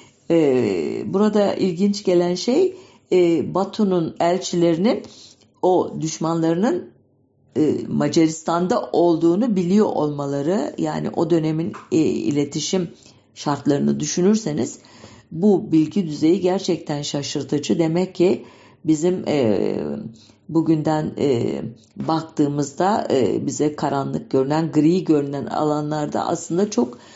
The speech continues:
e, hareketli bir, e,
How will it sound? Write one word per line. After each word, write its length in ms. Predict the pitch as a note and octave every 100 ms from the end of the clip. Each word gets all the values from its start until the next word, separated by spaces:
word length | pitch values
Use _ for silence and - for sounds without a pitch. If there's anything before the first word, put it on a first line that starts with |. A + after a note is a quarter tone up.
| - - -
e, 160 | D#3 - -
hareketli 1000 | - D3 D3+ D#3+ D3+ - G3 A3 - - - _ _ -
bir, 280 | F#3 G3 - -
e, 420 | C3+ - G2+ A2